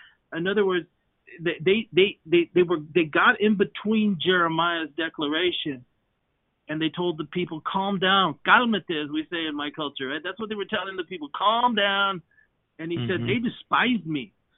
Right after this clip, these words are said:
Speaker 1: They hate my kind of preaching." That's what he said. You know, "God has sent me." And he said, "I got a word from God. I'm trying, I'm pleading with you, man. I'm, you know, <laughs> it's just, gosh, help us." You know, that's what he's saying.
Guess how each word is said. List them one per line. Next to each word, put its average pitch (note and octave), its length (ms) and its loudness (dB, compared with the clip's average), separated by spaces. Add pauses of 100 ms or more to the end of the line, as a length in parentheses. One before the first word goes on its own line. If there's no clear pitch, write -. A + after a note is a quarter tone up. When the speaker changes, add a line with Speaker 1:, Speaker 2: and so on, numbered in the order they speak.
(120)
Speaker 1:
They G#3+ 240 2
hate A3+ 180 0
my F#3 220 -2
kind D3+ 180 -4
of - 60 -10
preaching." A#2+ 400 -4
That's E3 160 -6
what D#3+ 120 -2
he D3+ 140 -2
said. G3 220 -4 (640)
You C#3 140 -6
know, C3+ 100 -6
"God G3 300 4
has C4+ 180 0
sent E3+ 200 2
me." B2+ 200 -6 (640)
And C#3+ 140 -6
he D#3 100 -2
said, D#3+ 180 0
"I G3+ 100 4
got B3+ 140 2
a G3+ 60 0
word A#3 340 0
from F3+ 180 -8
God. B3 280 -2
I'm F#3 140 -8
trying, G#3+ 260 -2
I'm F3 120 -6
pleading B3 440 -2
with F#3+ 180 -4
you, F3+ 140 -6
man. F3+ 220 -2
I'm, F#3 180 -8 (160)
you F3 140 -2
know, E3+ 160 -2
<laughs> - 60 -20
it's A3+ 280 0
just, A#3+ 140 -8 (560)
gosh, - 400 2
help B3 260 -4
us." G3+ 140 -4
You F3 160 -6
know, F#3 60 -6
that's G3 100 -12
what F#3+ 100 -6
he's F#3 160 -10
saying. A3 240 -2